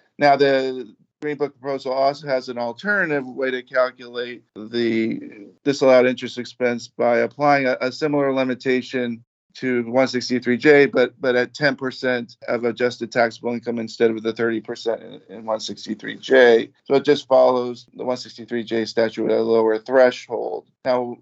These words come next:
the reason for providing for this alternative proposal is the recognition that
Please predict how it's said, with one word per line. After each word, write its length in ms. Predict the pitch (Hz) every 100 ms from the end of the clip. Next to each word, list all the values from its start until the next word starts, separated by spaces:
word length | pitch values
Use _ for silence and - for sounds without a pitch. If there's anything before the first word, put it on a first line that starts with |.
| -
the 100 | 127
reason 420 | 143 160 143 143
for 160 | 139 127
providing 480 | 135 135 135 135
for 120 | 127 120
this 180 | 123
alternative 500 | 127 120 139 127 113
proposal 640 | 123 117 127 123 117 117 117
is 160 | 123
the 80 | 123
recognition 800 | 135 127 131 127 127 - 123 120
that 420 | 120 117 117 113